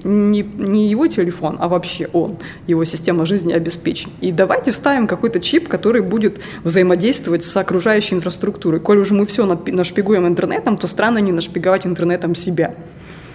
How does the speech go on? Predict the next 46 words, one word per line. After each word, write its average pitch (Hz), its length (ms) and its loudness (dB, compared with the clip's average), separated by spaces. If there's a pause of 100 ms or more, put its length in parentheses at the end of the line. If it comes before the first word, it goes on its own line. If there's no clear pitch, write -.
(240)
не 190 220 2
включить 220 560 0
себя 170 280 -2
в 165 80 -10
сеть. - 400 -2 (300)
И, 208 360 2
конечно, 262 380 2
таких 190 280 -2
фантазий 185 460 2
очень 170 260 0
много 180 300 0
о - 60 -4
том, 165 300 0
что - 260 -2
мо-, 170 560 0
что 196 200 0
могли 185 280 2
бы 160 140 -2
мы 165 120 0
делать, 208 360 -2
если 170 180 -4
бы 156 180 -2
в 151 120 -4
нас 180 200 0
был 170 220 0
интернет. 170 500 -2 (840)
И 165 100 2
как 185 280 0
среда 185 360 2
могла 175 260 2
бы 165 80 -4
с 156 100 -4
нами 165 180 0
взаимодействовать. 160 800 -4 (360)
Ну 196 100 4
и, 208 60 6
разумеется, 208 540 2
когда 175 240 2
люди 180 180 0
слышат 196 320 -2
подобные 180 400 0
фантазии, 190 460 2
они 175 160 0
понимают, 175 540 0
что 160 340 0
это 165 340 -4